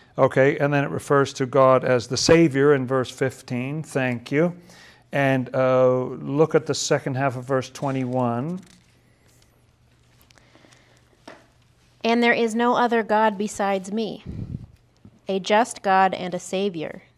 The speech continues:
Speaker 2: There is none besides me."
Speaker 1: Yes, okay, go on.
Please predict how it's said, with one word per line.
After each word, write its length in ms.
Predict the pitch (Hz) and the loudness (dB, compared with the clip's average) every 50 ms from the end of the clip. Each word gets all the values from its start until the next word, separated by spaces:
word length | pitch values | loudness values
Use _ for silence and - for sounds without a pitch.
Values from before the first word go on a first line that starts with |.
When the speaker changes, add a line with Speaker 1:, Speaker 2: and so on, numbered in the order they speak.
| _ - | _ -8
Speaker 2:
There 140 | 185 170 - | -8 -6 -6
is 240 | - 185 180 170 180 | -6 -6 -8 -8 -8
none 300 | 180 180 180 190 202 202 | -8 -6 -6 -6 -6 -6
besides 580 | 208 202 - - 185 175 170 170 170 170 - | -8 -8 -8 -8 -8 -6 -6 -6 -8 -8 -12
me." 360 | 175 170 175 175 - - _ _ _ _ _ - | -12 -12 -12 -12 -14 -18 _ _ _ _ _ 0
Speaker 1:
Yes, 340 | 156 135 113 101 - - - - | 0 0 0 0 -4 -12 -4 -4
okay, 320 | 139 127 143 147 180 170 - - - _ | -2 0 2 0 0 -2 -4 -14 -20 _
go 200 | - 143 135 139 | -6 -4 -2 0
on. 140 | 143 156 | -2 -2